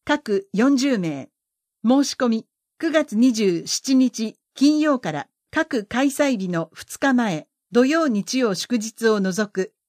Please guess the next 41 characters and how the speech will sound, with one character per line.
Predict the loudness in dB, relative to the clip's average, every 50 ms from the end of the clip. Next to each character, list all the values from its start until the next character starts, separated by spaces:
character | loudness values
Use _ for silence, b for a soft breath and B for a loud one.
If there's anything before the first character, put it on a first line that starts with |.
| _ _ _ _ -4
午 | 0 0 2 2
後 | 2 0 0 -2 -4
五 | -2 0 0
時 | 0 0 0
ま | 0 -2 -2
で | -4 -4
に、 | -4 -4 -6 -8 _ _ _ _ _ -2
電 | 2 2 4 4
話 | 2 0 0
か、 | -2 -4 -4 _ _ _ _
所 | -4 -2 -2 0
定 | 0 0 -2 0
の | 0 2 2
申 | 2 2 2 0 0
し | -2
込 | -2 0
み | 0 0 0
書 | -2 -2 -2 -2
を | -4 -4 -6 _ _
フ | -8 -8
ァ | -8
ッ |
ク | -6 -8
ス | -10 -6
で | -6 -6 -8 _ _
問 | -2 0 2 2
い | 2
合 | 2 2
わ | 0
せ | -2 -2 -4
先 | -2 -4 -8 -8 -6 -6 -6
へ。 | -6 -8 _ _ _ _ _ _
先 | -2 0 2 2 2
着 | 0 -2 -4 -4
順。 | -4 -4 -4 -4 -6 -8 -12 _ _ _ _ _ _ _ 2
申 | 4 4 4
し | 2 0
込 | -2 0
み | 0 0
書 | 2 0 0 0
は、 | 0 -2